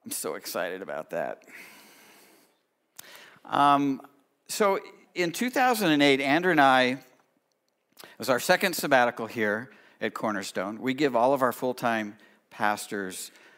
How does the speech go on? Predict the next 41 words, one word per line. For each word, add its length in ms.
a 160
two-month 600
sabbatical 760
every 160
seven 340
years. 420
And 120
so 100
I 40
was 120
on 80
my 80
second 400
one. 300
We 160
went 240
to 120
Israel, 480
and 160
we 140
stayed 320
there 160
the 80
full 220
two 200
months. 480
And 240
most 240
of 120
the 60
time 280
we 100
were 140
in 140
Jerusalem, 640
but 340
there 140
was 180
a, 80
a, 220
a, 640